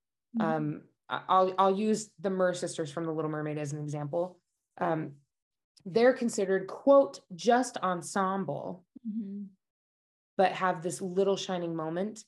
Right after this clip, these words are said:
Speaker 2: And just a side note: when somebody says "just ensemble," "Oh, I'm just ensemble," you are so vital to a show.
Speaker 1: Mm-hmm.
Speaker 2: I would dare say you're, you are more important than the lead because you are the backbone.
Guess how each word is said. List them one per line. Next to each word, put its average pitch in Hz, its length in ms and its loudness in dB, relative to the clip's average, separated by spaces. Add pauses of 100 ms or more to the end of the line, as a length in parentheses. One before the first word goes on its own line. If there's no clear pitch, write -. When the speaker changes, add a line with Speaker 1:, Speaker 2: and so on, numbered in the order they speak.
(480)
Speaker 2:
And 240 180 2 (800)
just 523 260 4
a 233 40 2
side 175 400 0
note: 240 180 4
when 254 120 4
somebody 381 300 2
says 220 260 2
"just 185 340 0
ensemble," 180 480 0
"Oh, 226 180 8
I'm 208 220 0
just 190 260 -2
ensemble," 185 640 -2 (320)
you 294 580 6 (200)
are 208 180 2
so 226 600 6
vital 196 760 2
to 214 160 4
a 185 40 0
show. 190 420 2
Speaker 1:
Mm-hmm. 302 120 -6
Speaker 2:
I 254 120 4
would 294 200 -2
dare 196 200 -4
say 208 180 -4
you're, 196 380 -2 (260)
you 254 220 6
are 190 160 6
more 190 320 0
important 214 440 -2
than 190 140 -2
the 180 100 -2
lead 170 380 -4
because 170 300 -2
you 175 80 2
are 170 100 4
the 165 60 -2
backbone. 185 640 2